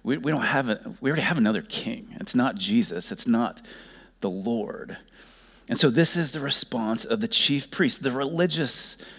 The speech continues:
people. They said, "Our king is not God, it is Caesar." Chief priests. All right, here's the second group we see, the crowd. How does the crowd respond? Well, we saw already in verse number twenty that they were persuaded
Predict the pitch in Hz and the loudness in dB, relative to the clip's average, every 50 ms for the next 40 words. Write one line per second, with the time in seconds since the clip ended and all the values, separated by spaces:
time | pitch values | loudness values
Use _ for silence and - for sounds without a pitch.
0 | - - _ - - - 175 - - 110 - - - - - - _ _ _ _ | -20 -20 _ -6 -2 -2 -2 0 -2 -6 -6 -6 -10 -18 -20 -20 _ _ _ _
1 | _ - - _ - 139 135 - - 151 131 - - 123 143 160 156 - - - | _ -20 -14 _ 0 2 2 4 6 6 6 6 4 4 4 2 2 0 -2 4
2 | - 175 151 123 117 110 117 123 127 - - 117 113 113 110 107 98 98 - - | 6 8 8 8 8 8 6 6 6 4 2 2 4 4 2 2 0 -4 -8 -10
3 | - - - - - - - - - - - - 95 110 123 131 131 - - 143 | -10 -12 -16 -20 -20 -20 -20 -20 -20 -16 -6 -2 0 2 2 0 0 -2 -2 0
4 | 123 117 92 85 98 107 104 98 92 98 95 95 95 - - - - - - - | 0 0 0 0 0 0 0 0 0 0 0 -2 -4 -6 -8 -8 -10 -14 -18 -20
5 | - - - - - - - - - - 139 131 127 107 - 52 50 50 - - | -20 -20 -20 -20 -20 -12 -10 -8 -4 0 2 2 2 2 0 -4 -10 -12 -14 -18
6 | - - _ _ _ _ _ _ _ _ _ _ _ _ _ _ _ _ _ _ | -20 -20 _ _ _ _ _ _ _ _ _ _ _ _ _ _ _ _ _ _
7 | - - - - - 135 120 - - - 139 110 92 - - - 127 131 110 95 | -16 -2 2 2 4 4 2 0 0 0 0 0 0 0 4 6 8 8 8 6
8 | - - 139 127 123 117 - - - - - - 113 - - 139 131 - 123 123 | 4 4 6 6 6 6 4 2 0 -2 -4 -6 -4 0 2 2 4 4 0 0
9 | 120 113 107 - 110 95 - - 110 87 87 - - - - 143 117 117 107 98 | 0 -2 -2 -2 -2 -4 -2 -2 -2 -4 -4 -4 -4 -2 2 4 4 4 4 4
10 | 82 62 55 - - - - - - - - - - - - - 135 139 143 143 | 2 0 -4 -6 -12 -18 -20 -20 -20 -20 -20 -20 -16 -6 -2 2 2 4 4 4
11 | 143 - - - 120 - - - - 131 117 113 113 113 107 104 101 - - - | 4 2 0 -4 -6 -6 -4 0 2 4 4 6 6 4 4 4 2 2 0 0
12 | - 101 95 92 85 107 117 120 113 107 110 117 - - 135 120 120 113 113 113 | 0 0 0 0 2 4 6 6 6 6 4 0 2 4 6 8 8 8 8 8
13 | 113 117 117 113 113 101 101 110 104 - - 110 98 98 - - - 117 107 107 | 6 6 6 6 4 4 4 4 2 2 2 0 2 0 0 0 2 2 2 2
14 | 104 101 98 92 - 113 104 98 101 98 - - 113 98 - - - - 127 117 | 2 2 0 2 2 2 0 0 -2 -6 -6 -6 -4 -2 -2 -2 -2 0 2 2
15 | 113 113 107 98 92 92 92 101 104 | 2 4 4 2 2 2 0 -2 -4